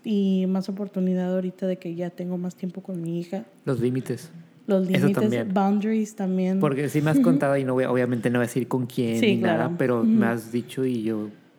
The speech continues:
Speaker 2: "Órale, está muy bien".
Speaker 1: Ujú.
Speaker 2: O sea, que si te has puesto firme en,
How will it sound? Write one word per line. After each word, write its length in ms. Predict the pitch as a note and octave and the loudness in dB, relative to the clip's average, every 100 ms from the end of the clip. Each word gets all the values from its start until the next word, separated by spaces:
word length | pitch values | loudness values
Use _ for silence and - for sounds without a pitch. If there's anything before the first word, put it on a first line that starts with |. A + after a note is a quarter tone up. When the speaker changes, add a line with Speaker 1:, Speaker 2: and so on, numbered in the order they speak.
| - | -14
Speaker 2:
"Órale, 340 | B2 D#3 G3+ | -10 -6 -6
está 200 | E3 D3+ | -6 -8
muy 160 | C#3 C3+ | -10 -8
bien". 200 | C#3+ F#3 - - - | -8 -10 -12 -16 -4
Speaker 1:
Ujú. 360 | G#3 F#3+ F#3 F#3+ | -2 0 -2 -6
Speaker 2:
O 20 | |
sea, 140 | C3 A#2 | -12 -10
que 200 | - A2+ | -8 -8
si 140 | - | -8
te 140 | - B2 | -6 -6
has 120 | B2 | -6
puesto 400 | - C3 - C#3 | -6 -8 -6 -10
firme 460 | - - B2 C3 | -8 -6 -4 -2
en, 320 | C3 B2+ A2+ | -4 -6 -10